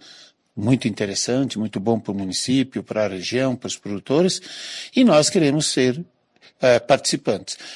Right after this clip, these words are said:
Nós temos, eh, e-, expertise nisso, porque nós lá no oeste de Santa Catarina, onde nós atuamos,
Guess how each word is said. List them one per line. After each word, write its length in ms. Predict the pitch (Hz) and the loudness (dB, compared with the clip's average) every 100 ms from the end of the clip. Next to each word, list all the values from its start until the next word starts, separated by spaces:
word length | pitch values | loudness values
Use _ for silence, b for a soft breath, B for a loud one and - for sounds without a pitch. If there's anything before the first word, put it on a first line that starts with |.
| B | B
Nós 240 | 131 127 - | 2 4 4
temos, 380 | 131 123 101 117 | 2 2 2 2
eh, 180 | 120 117 | 2 2
e-, 320 | 117 120 113 | -4 -2 -2
expertise 760 | 101 - 117 - 147 160 165 | -4 -2 -4 -2 0 2 2
nisso, 340 | 107 135 147 - | 2 2 2 -2
porque 800 | 151 123 123 117 117 110 104 98 B B B _ | -4 -4 -2 -2 0 -2 -6 -8 B B B _
nós 280 | 120 110 104 | 0 0 2
lá 220 | 110 110 | 0 0
no 120 | 110 107 | 0 2
oeste 340 | 107 - 98 | 2 0 -6
de 60 | - | -4
Santa 240 | - 110 | -4 -4
Catarina, 560 | 113 107 104 117 110 104 | -6 -4 -2 -2 -2 -4
onde 240 | 107 101 | -6 -6
nós 240 | 104 101 98 | -4 -4 -6
atuamos, 600 | - 113 113 101 87 | -6 -2 -2 -2 -8